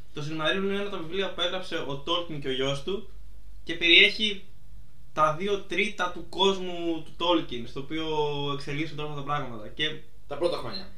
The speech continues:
Speaker 1: τα πρώτα χρόνια, ναι. Μέχρι, μέχρι και την τρίτη εποχή σχεδόν.
Speaker 2: Αυτά που θα διαμορφώσουν δηλαδή στη
Speaker 1: Ναι,
Speaker 2: σειρά.
Speaker 1: στη σειρά. Και δεν έχουν τα δικαιώματα.
Speaker 2: Ναι.
Speaker 1: Οπότε ό,τι χρησιμοποιούν στη σειρά είναι από άλλα βιβλία, από άλλες πηγές, από άλλες σημειώσεις.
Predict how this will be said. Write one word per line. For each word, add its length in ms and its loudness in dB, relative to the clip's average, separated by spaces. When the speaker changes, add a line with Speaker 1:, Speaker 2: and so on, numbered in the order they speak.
Speaker 1:
τα 100 -6
πρώτα 240 8
χρόνια, 280 0
ναι. 160 2
Μέχρι, 420 2
μέχρι 280 2
και 160 2
την 100 -4
τρίτη 180 0
εποχή 400 -2
σχεδόν. 500 -4
Speaker 2:
Αυτά 240 2
που 80 0
θα 60 2
διαμορφώσουν 400 -2
δηλαδή 300 0
στη 80 2
Speaker 1:
Ναι, 60 4
Speaker 2:
σειρά. 160 4
Speaker 1:
στη 100 0
σειρά. 460 -2
Και 120 0
δεν 120 0
έχουν 140 -2
τα 100 -4
δικαιώματα. 560 0
Speaker 2:
Ναι. 260 -6
Speaker 1:
Οπότε 300 -2
ό,τι 140 0
χρησιμοποιούν 440 -4
στη 80 -4
σειρά 220 0
είναι 100 2
από 140 -2
άλλα 200 4
βιβλία, 240 2
από 160 2
άλλες 200 8
πηγές, 260 -4
από 160 0
άλλες 180 6
σημειώσεις. 680 -6